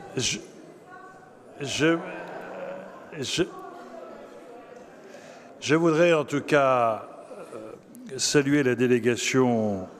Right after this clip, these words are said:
aux droits des femmes et à l'égalité. La qualité de votre rapport met à l'honneur les travaux tout au long de cette mandature. Et sans plus tarder, je voudrais donner la parole à sa présidente.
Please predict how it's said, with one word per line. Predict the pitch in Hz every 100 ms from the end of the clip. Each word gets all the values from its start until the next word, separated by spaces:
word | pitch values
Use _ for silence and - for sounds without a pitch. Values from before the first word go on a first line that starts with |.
| - -
aux | 120
droits | 110 127
des | 123
femmes | 117 139 120
et |
à | 117
l'égalité. | 117 110 117 113 131 151
La | 135 120
qualité | 151 143 139 - 151
de | 131
votre | 123 123 -
rapport | 113 117 - 127 120 113 101 - - - - - - - - - - - -
met | 101 117 143 143
à |
l'honneur | 135 127 135 131 120 110 95 - - - - - - - - - _ - - - - -
les | 107
travaux | 110 139 139 147
tout | 131 - 180 151
au |
long | 147 147
de |
cette | 139 127
mandature. | 127 120 117 156 180 143
Et |
sans | 117 147
plus | 135 143
tarder, | 139 131 160
je | 131
voudrais | 131 120 139
donner | 127 127
la | 123
parole | 117 113 107 123 113 95 85 - - - - - - - -
à |
sa | 107 131
présidente. | - 147 120 127 131 143 170 - -